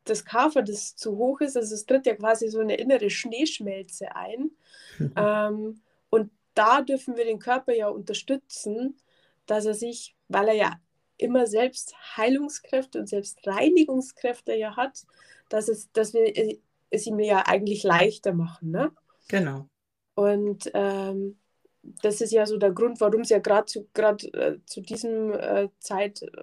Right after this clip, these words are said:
Speaker 1: oder in diesem Zeitraum so wichtig ist, ähm, den, sag ich mal, die Nahrungsmittelzufuhr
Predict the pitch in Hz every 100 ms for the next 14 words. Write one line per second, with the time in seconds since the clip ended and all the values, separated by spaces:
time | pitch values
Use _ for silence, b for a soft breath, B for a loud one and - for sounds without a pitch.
0 | - - 190 190 208 220 - 196 190 185
1 | 190 185 202 214 - 208 208 196 - -
2 | 190 185 190 - _ _ 196 - - 170
3 | 196 _ _ b b b b b 214 196
4 | 180 202 185 196 180 185 214 - 214 208
5 | - 220 - 214 208